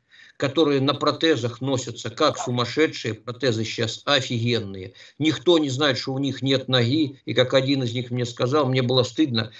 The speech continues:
я его на войну пригласил, и типа он остался без ноги, он сказал: "Юрич,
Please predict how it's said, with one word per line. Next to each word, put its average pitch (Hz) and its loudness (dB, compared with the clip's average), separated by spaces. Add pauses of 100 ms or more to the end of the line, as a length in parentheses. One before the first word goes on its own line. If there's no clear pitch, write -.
(220)
я 131 4
его 135 4
на 135 2
войну 135 2
пригласил, 120 0
и 113 -2
типа 110 -10
он 120 2
остался 117 0
без 120 0
ноги, 135 0
он 123 2
сказал: 131 2
"Юрич, 147 4